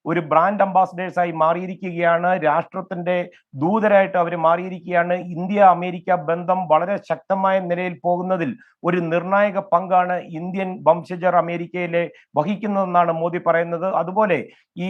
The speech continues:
മോദി പ്രസംഗിക്കുന്ന സ്ഥലത്താണ് ടി ട്വന്റി ക്രിക്കറ്റ്, ഏഹ്, നടന്നത്. ഇവിടെ ഇന്ത്യൻ അമേരിക്കൻസ്, അമ-, ഈ അമേരിക്കയുടെ, അമേരിക്കയ്ക്ക് വേണ്ടിയൊക്കെ കളിച്ചതിനെ പറ്റി അദ്ദേഹം ഓർക്കുകയും ചെയ്തു.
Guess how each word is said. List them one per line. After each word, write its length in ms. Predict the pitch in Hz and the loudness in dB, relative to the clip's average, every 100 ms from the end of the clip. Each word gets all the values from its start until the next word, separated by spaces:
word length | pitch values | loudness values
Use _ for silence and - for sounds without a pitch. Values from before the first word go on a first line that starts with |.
| 185 | -4
മോദി 340 | 170 165 196 | 0 0 0
പ്രസംഗിക്കുന്ന 640 | 208 185 185 196 185 185 | 0 -2 -2 -8 -6 -4
സ്ഥലത്താണ് 840 | 185 175 180 185 190 180 180 175 - | 0 0 0 4 6 6 4 -2 -8
ടി 100 | 175 190 | -10 -8
ട്വന്റി 240 | 196 196 175 | -6 -4 -6
ക്രിക്കറ്റ്, 720 | 170 160 180 202 - _ - | -6 -6 -4 -6 -8 _ 2
ഏഹ്, 240 | 165 165 | 4 4
നടന്നത്. 420 | 170 175 180 165 185 - - _ - | 2 2 0 0 0 -2 -16 _ -6
ഇവിടെ 440 | 185 208 190 - - | 0 2 2 0 -10
ഇന്ത്യൻ 460 | 165 190 208 202 156 | -8 -4 -4 -4 -2
അമേരിക്കൻസ്, 600 | 170 180 180 185 170 175 | -2 -2 -4 -6 -4 0
അമ-, 200 | 151 165 | 0 -2
ഈ 140 | 165 | -4
അമേരിക്കയുടെ, 720 | 170 175 180 185 185 180 185 - | -2 -2 -6 -6 0 0 0 -6
അമേരിക്കയ്ക്ക് 440 | 160 170 170 175 | -6 -6 -8 -8
വേണ്ടിയൊക്കെ 400 | 175 180 170 175 175 | -6 -4 -4 -4 2
കളിച്ചതിനെ 420 | 165 165 190 185 | 2 2 -6 -6
പറ്റി 300 | 185 185 185 | -6 -6 -4
അദ്ദേഹം 300 | 175 170 175 | -2 0 0
ഓർക്കുകയും 640 | 170 165 180 196 196 190 185 | 0 0 -2 -4 -8 -6 -6
ചെയ്തു. 440 | 175 170 175 - | -4 -4 -4 -6